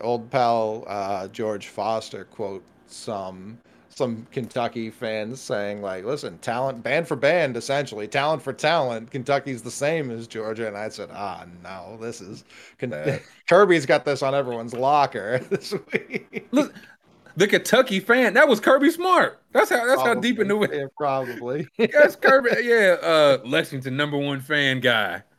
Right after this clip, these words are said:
Speaker 2: I think they're, I, I think they got him, big man. I think the Blues got him. That's Kirby Smart the whole time. No, I w-,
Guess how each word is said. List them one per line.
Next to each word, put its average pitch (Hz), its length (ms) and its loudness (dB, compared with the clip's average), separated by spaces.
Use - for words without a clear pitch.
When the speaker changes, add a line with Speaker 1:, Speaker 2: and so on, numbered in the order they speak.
Speaker 2:
I - 120 -2
think 156 240 -4
they're, 147 220 0
I, 143 300 2
I 139 40 -2
think 147 200 -4
they 160 80 2
got 165 220 2
him, 135 100 -2
big 147 180 0
man. 156 340 -2
I 151 60 -2
think 156 220 -6
the 165 80 -2
Blues 175 400 0
got 175 240 0
him. 175 80 0
That's 247 140 0
Kirby 226 320 0
Smart 247 360 -4
the 214 40 2
whole 254 180 0
time. 175 580 -4
No, 98 180 -10
I 120 60 -4
w-, 175 200 0